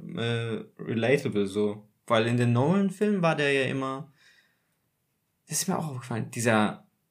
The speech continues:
krasse Kontrast zwischen, also dieses Doppelleben zwischen so High-Life-Millionär, der irgendwie mit,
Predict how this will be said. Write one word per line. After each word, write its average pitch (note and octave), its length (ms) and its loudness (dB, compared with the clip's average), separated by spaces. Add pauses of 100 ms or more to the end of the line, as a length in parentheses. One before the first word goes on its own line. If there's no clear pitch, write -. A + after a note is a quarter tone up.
(160)
krasse E3+ 340 0
Kontrast D3 560 -2
zwischen, A2+ 380 -8
also A2 120 0
dieses G2+ 260 -6
Doppelleben G#2+ 520 0
zwischen G#2 420 -6
so G2 300 -4
High-Life-Millionär, A#2+ 1300 0
der C3+ 140 4
irgendwie A2 200 -4
mit, G#2 200 -4